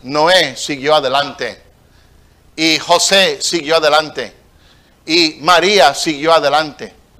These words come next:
Qué lindo sería que usted pueda incluir su nombre en esa frase, ¿verdad? Y decir que usted siguió adelante.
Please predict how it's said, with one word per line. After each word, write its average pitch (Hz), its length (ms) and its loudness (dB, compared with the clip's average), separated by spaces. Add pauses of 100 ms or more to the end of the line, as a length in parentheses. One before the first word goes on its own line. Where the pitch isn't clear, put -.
(760)
Qué 180 120 4
lindo 233 220 2
sería 214 320 4
que 185 100 -8
usted 175 260 -4
pueda 196 200 2
incluir 190 340 -4
su 202 220 -4
nombre 151 460 -2
en 131 80 -8
esa 139 240 -8
frase, 131 440 -6 (640)
¿verdad? 131 320 -8
Y 123 80 -16
decir 123 380 -8
que 143 80 -6
usted 131 500 -4 (220)
siguió 120 560 -2 (800)
adelante. 123 680 -2